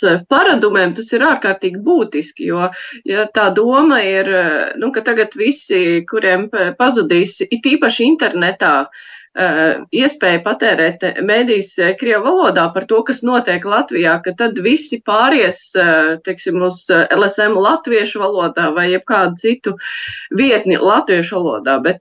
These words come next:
eh, visticamāk, ka tā nenotiks. Un ņemot vērā, ka internets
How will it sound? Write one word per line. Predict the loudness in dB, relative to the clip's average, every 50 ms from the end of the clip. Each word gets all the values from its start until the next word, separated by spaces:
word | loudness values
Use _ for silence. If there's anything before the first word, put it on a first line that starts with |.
| -2 -2
eh, | 0 0
visticamāk, | 0 0 0 0 0 2 4 4 4 2 0 -2
ka | -6
tā | -4 0 0 0 2
nenotiks. | 2 2 2 2 2 0 -2 -4 -6 -8 -8 -10 -12 -12 -10
Un | -8 -6 -6
ņemot | -4 -4 -2 -2 -2 -2 -2
vērā, | 0 0 2 2 2 0 0
ka | 0 0
internets | 2 2 2 0 -2 -2 0 -2 -2 -4 _